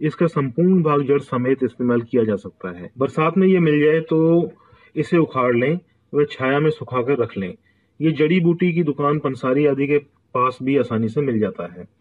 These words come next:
दोस्तों, इसकी साधारण सेवा मात्रा जो है, आधा चम्मच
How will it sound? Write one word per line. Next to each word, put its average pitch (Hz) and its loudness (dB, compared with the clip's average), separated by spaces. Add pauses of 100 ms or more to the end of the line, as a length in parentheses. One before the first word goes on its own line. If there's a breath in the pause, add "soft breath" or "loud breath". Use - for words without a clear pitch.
(920 soft breath)
दोस्तों, 180 2
इसकी 196 2
साधारण 147 2
सेवा 156 2
मात्रा 143 0
जो 135 2
है, 123 -2 (120)
आधा 139 0
चम्मच 160 -2